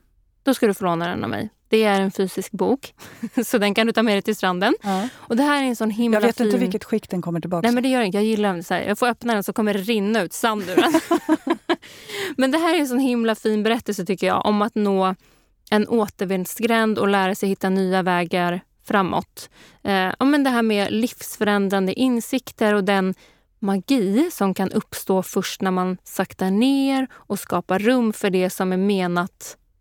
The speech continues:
Speaker 1: att vara. Och jag tror att du som har blivit så inspirerad av all personlig utveckling som vi har tagit upp den här våren i podden,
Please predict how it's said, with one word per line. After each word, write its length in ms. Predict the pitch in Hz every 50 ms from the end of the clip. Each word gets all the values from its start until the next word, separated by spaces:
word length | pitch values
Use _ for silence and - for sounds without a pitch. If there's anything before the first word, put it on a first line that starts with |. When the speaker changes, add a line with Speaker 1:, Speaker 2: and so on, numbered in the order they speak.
| _ _ _
Speaker 1:
att 120 | - 214 196
vara. 380 | 220 208 202 208 220 220 180
Och 80 | - 202
jag 80 | 233 -
tror 160 | 269 220 185
att 80 | -
du 160 | - 247 247 240
som 160 | - 226 208
har 60 | 202
blivit 340 | 190 208 202 190 185 185 -
så 100 | - 196
inspirerad 560 | 185 175 - - 220 240 247 226 196 185 185
av 120 | 185 180
all 260 | - 180 180 175 180 - - - - - - - -
personlig 320 | - 196 196 190 190 196
utveckling 380 | 190 - - 220 - - 269 254
som 100 | - 220
vi 60 | 196
har 60 | 185 190
tagit 260 | - 190 185 - 320
upp 120 | 381 -
den 120 | - 208 196
här 80 | 190 175
våren 340 | 180 170 165 185 185 180
i 60 | 185 185
podden, 400 | - 180 170 180 190 226 285